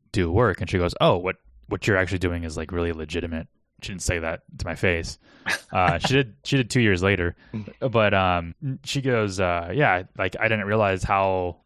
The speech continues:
Speaker 1: like, oh, it's actually market, like, you're actually building the websites and you're actually optimizing this and actually communicating with clients. And you have a business partner that you meet with twice a week." And then it became really cool to her. But there, there's another saying too that I really like, which is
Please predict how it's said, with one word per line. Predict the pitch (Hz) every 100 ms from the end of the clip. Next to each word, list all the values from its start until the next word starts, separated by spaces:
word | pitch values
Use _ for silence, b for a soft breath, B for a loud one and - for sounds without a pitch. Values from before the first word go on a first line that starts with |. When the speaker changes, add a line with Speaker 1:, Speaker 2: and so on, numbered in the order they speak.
| -
Speaker 1:
like, | 98 -
oh, | 135 104
it's | 107 -
actually | 90 107 - 113
market, | 90 101 107
like, | 87
you're | 98 95
actually | 95 - 104 95 90 -
building | 101 95 92
the | 87
websites | 87 85 92 87
and | 98
you're | 87 95
actually | 92 - 104
optimizing | 95 - 98 90 90 87
this | 85 92
and | 92
actually | 90 - 95
communicating | - 92 87 - 85
with | 82
clients. | - 101 98 90 87 - - -
And | 101 90 87 87
you | 92
have | 90
a |
business | 101 95
partner | - 98 95
that | 92
you | 98
meet | 92 92
with | 90 - _
twice | - 101 92
a | 95
week." | 120 107 - -
And | 98 95
then | 117
it | 143
became | 139 135
really | 110 98
cool | - 98 90 85 - _
to | 98
her. | 85 82 78 120
But | 101 98 92 -
there, | 135 135 135 123
there's | 123 123
another | 117 127 123
saying | 113 101
too | 107
that | 98
I | 92
really | 92 90
like, | 90 -
which | 101
is | 90 85 -